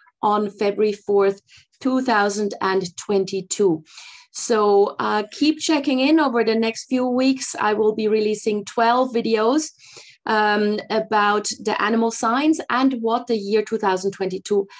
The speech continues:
will bring for each one of them. Now, the first thing you want to do is to actually plot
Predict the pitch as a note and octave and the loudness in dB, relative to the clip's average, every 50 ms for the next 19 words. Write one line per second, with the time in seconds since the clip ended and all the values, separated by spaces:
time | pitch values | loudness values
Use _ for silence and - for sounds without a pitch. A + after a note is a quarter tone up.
0 | - _ _ - G#3 G#3+ G#3 F#3 G3 G#3+ G3+ G#3 G3+ G3+ - G3 F#3 F3 - - | -20 _ _ 0 2 4 4 4 4 2 2 2 0 -2 -2 -2 -2 -2 -2 -4
1 | A3 G#3 G3 - - - F#3+ F3+ F3+ F3+ F#3+ F#3+ F3 F3 F3 E3+ - - - G3 | -6 -6 -6 -8 -10 -10 -6 -2 0 0 2 0 0 -2 -4 -8 -8 -8 -10 -14
2 | _ _ _ - - - - - - - - - _ - A#3 A#3 A#3+ A3+ A#3+ A#3+ | _ _ _ -20 -20 -20 -20 -20 -20 -20 -20 -14 _ 0 0 0 2 2 0 0
3 | - C#4+ D4 D#4+ D#4 - - D4+ D4+ D4+ D4+ C#4 B3 A3+ A3 B3 B3+ B3+ - A3 | 0 2 2 2 2 2 0 2 4 4 6 4 4 4 2 2 0 0 -2 -4
4 | - A3+ A3+ A3+ A#3+ A#3+ - G3+ A3 G#3 G3+ - - - - - G#3+ G#3+ - - | 0 0 2 2 2 2 2 2 2 0 -2 -4 -8 -8 -4 -4 -4 -4 -6 -4
5 | - A3+ G#3+ G#3+ G#3+ - _ - A#3 A3 G#3+ G#3 G#3+ G#3+ | -2 0 0 0 -2 -6 _ -2 0 2 2 2 0 -2